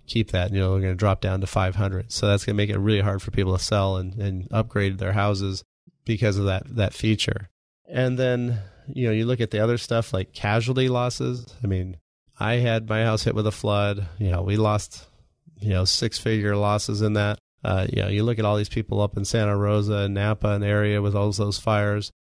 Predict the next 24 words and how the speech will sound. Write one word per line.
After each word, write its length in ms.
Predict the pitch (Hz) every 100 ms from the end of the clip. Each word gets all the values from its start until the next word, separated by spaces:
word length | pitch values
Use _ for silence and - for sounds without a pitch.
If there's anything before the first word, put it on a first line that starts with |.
| _
Right 340 | 127 113 120 120
now, 300 | 117 127 120
at 60 |
least 200 | 113 117
they're 120 | - 107
all 120 | 104
deductible 480 | 104 107 104 104 101
in 60 |
twenty 260 | 98 113 98
seventeen, 760 | - 104 98 - 156 139 107
but 140 | 101 104
next 380 | 113 117 - -
year, 120 | 101
if 100 | -
something 320 | - 101 104
happens 420 | 101 98 95 101
like 160 | 101 95
that, 320 | 98 95 95 _ _ _
those 240 | - 104 101
casualty 460 | - 113 110 101
losses 440 | 95 92 92 101 92
will 100 | 95
be 100 | 92
gone. 340 | 95 87 101